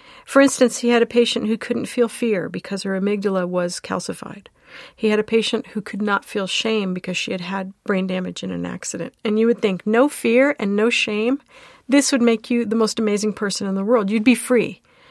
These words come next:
right? I wouldn't have to feel anything. But as it turns out, the, the person who couldn't feel fear, because fear's job is to alert you to possible danger, and it's your intuition and it's your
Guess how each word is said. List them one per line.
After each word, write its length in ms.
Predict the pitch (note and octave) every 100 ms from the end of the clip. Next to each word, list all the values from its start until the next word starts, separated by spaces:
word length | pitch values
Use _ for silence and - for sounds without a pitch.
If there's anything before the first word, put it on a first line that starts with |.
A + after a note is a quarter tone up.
| - -
right? 200 | G#3+ -
I 60 |
wouldn't 180 | G#3+ A3
have 80 | A3
to 80 | A3
feel 240 | - A#3
anything. 520 | A3 A3+ G#3+ - E3 - _ - _ - - -
But 100 | -
as 140 | A#3+ A#3
it 80 | A#3+
turns 220 | C4 A#3+
out, 200 | A#3 A#3
the, 200 | A3 -
the 120 | B3
person 320 | G#3+ A#3+ A3+ A3
who 80 |
couldn't 240 | G#3+ A3+ G#3+
feel 260 | - G#3+
fear, 520 | G3 - C4+ B3+ G3+ - - - _
because 380 | A3 G#3+ G3 - C4 G3 -
fear's 440 | - B3+ A#3 -
job 500 | - G#3+ A#3 B3 G#3
is 140 | G3+ -
to 120 | G#3
alert 360 | F#3+ G3+ B3
you 200 | G#3+ G#3
to 440 | G3 - G#3+ G3+ F#3+ -
possible 540 | - G3+ - A3 G3+
danger, 640 | F#3 F#3+ A#3 A#3+ G#3+ A3 - _ _ _ _ - _
and 220 | G3 G3 F#3+
it's 200 | - -
your 100 | G3
intuition 640 | F#3 - G#3 G#3+ - G#3
and 160 | F#3 F#3
it's 280 | F#3 - G3
your 260 | F#3+ F3+